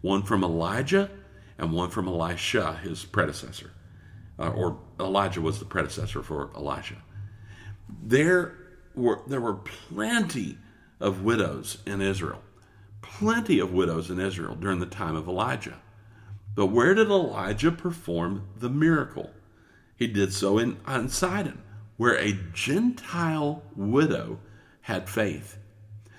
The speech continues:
There were also plenty of lepers in Israel during the time of Elisha.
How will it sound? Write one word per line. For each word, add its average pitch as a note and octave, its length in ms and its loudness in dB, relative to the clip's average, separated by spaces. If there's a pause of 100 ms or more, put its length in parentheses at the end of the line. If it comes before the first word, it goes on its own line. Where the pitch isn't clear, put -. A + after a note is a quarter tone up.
(180)
There G2+ 120 4
were G#2+ 100 6
also G#2 320 2
plenty A#2+ 360 0
of C3+ 160 -2
lepers C#3 460 0
in F#2 120 -2
Israel E2+ 360 0
during E2+ 380 -2 (320)
the F#2+ 80 -2
time F#2 360 -2
of E2+ 220 -2 (120)
Elisha. A#2+ 640 -2